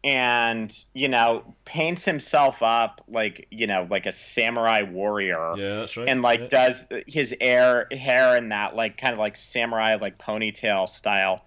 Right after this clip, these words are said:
Speaker 1: thing. And, yeah, it's just super fucking eerie seeing him take that turn, you know, and 'cause it just ha-, it just snaps, you know, and it's like, there's a lot of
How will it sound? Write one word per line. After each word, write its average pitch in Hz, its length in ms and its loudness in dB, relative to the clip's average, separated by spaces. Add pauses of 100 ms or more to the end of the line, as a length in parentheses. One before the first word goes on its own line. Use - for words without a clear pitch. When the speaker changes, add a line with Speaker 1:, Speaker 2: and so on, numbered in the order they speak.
(120)
Speaker 1:
thing. 98 440 0 (300)
And, 135 800 0 (400)
yeah, 170 480 2
it's 160 260 0
just - 240 -6
super 302 720 -8
fucking 143 520 -2
eerie 135 340 0
seeing 135 480 -4
him 110 260 -2
take 117 380 -2
that 101 460 0
turn, 123 680 -4 (640)
you 151 140 2
know, 117 340 4
and 131 400 0
'cause 156 220 -2
it 139 100 -6
just 147 160 -8
ha-, 151 400 0
it 147 180 0
just - 420 -10
snaps, - 800 -4 (120)
you 156 120 -4
know, 120 400 2
and 147 160 0
it's 135 220 -2
like, 131 360 0 (400)
there's 175 240 -2
a 170 40 0
lot 175 380 2
of 156 160 -2